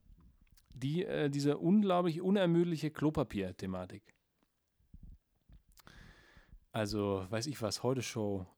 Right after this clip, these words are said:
äh, die ganze Zeit, äh, alles ist voll damit, irgendwelche Clips, wie Leute sich um To-, äh, Klopapier streiten, irgendwelche Cartoons, äh,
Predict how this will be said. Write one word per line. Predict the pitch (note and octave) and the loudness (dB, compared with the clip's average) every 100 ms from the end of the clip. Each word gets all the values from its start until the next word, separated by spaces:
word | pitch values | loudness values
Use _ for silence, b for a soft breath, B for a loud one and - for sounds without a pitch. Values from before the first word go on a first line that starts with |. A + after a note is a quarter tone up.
| _ | _
äh, | G#2+ F#2 F2+ F2+ _ _ - | -10 -8 -10 -12 _ _ -20
die | - | -8
ganze | A#2+ A#2+ | -6 -6
Zeit, | - G#2 G2 - | -6 -8 -10 -14
äh, | A#2+ - | -16 -8
alles | - D#3 C3 | -2 0 0
ist | B2+ | -6
voll | - B2+ B2 | -4 -2 0
damit, | A#2 G#2+ G#2 | 0 -2 -2
irgendwelche | A#2+ A#2 A#2 | -2 -2 -6
Clips, | - C#3 C#3+ - | -6 -4 -4 -2
wie | A#2+ | -2
Leute | A2+ A#2 | 0 0
sich | A#2 A#2 | -2 -4
um | C3 G#2+ | -6 -4
To-, | C3 - | -2 -2
äh, | B2+ | -4
Klopapier | C3+ B2 A2 A2 | -4 -4 -4 -6
streiten, | G#2 - G#2+ G#2 G#2+ - b b | -8 -8 -6 -6 -6 -10 b b
irgendwelche | C#3 A#2+ A2+ | -4 -4 -4
Cartoons, | - A2+ - C3+ D3+ C#3+ - - b b b b | -8 -10 -6 -2 0 0 -2 -8 b b b b
äh, | A#2 A2+ | -2 -2